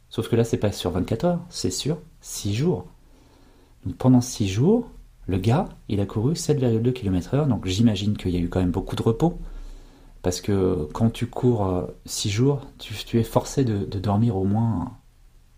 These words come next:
je sais pas, peut-être deux, trois heures par jour. Peut-être deux heures par jour, allez, on va dire. C'est obligatoire. Sinon, je vois pas comment c'est possible <laughs> de, de tenir. Et après, pour tout ce qui est ravitaillement,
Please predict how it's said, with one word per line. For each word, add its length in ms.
je 60
sais 100
pas, 180
peut-être 220
deux, 100
trois 320
heures 120
par 200
jour. 340
Peut-être 160
deux 240
heures 140
par 180
jour, 180
allez, 100
on 60
va 120
dire. 220
C'est 240
obligatoire. 580
Sinon, 240
je 60
vois 120
pas 120
comment 200
c'est 140
possible 460
<laughs> 180
de, 120
de 240
tenir. 380
Et 60
après, 300
pour 200
tout 160
ce 100
qui 280
est 120
ravitaillement, 680